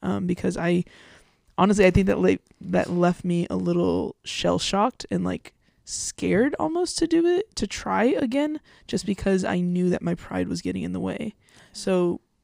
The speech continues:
I mean, for those that don't know, for those who haven't been consecrated, what was that process like and how did it change your life?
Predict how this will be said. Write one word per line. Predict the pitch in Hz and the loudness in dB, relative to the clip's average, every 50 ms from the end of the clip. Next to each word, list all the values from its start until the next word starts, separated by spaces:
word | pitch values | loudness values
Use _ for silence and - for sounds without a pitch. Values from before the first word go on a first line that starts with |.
| _ | _
I | - | 0
mean, | 190 190 185 180 | 2 2 2 0
for | - - 196 | 2 0 2
those | 180 185 190 196 | 4 4 4 6
that | 208 196 180 | 4 4 4
don't | 180 175 180 | 4 2 2
know, | 170 170 190 | 2 0 0
for | 180 - 202 | 0 -2 -2
those | 190 185 185 | -2 0 0
who | 185 170 | -2 -4
haven't | 165 - 190 185 185 | -4 -6 -8 -6 -6
been | 175 190 190 | -6 -6 -8
consecrated, | 180 196 196 180 - 185 - - 196 185 202 190 - _ - _ _ _ _ _ | -8 -8 -10 -10 -10 -12 -10 -8 -6 -4 -4 -6 -6 _ -20 _ _ _ _ _
what | - 190 185 190 - - | -4 0 0 0 0 0
was | 226 208 196 | -2 -2 -2
that | 208 - - | -4 -8 -8
process | - - 175 175 175 - 180 170 - - | -10 -10 -10 -10 -8 -8 -8 -8 -8 -8
like | - 185 - - - - | -8 -6 -6 -6 -6 -8
and | 170 165 | -8 -8
how | - - - | -6 -6 -6
did | - - - | -6 -6 -8
it | - - | -8 -8
change | - - 190 - - | -8 -8 -8 -6 -6
your | - | -8
life? | - - - 208 - _ _ - | -6 -6 -8 -10 -12 _ _ -20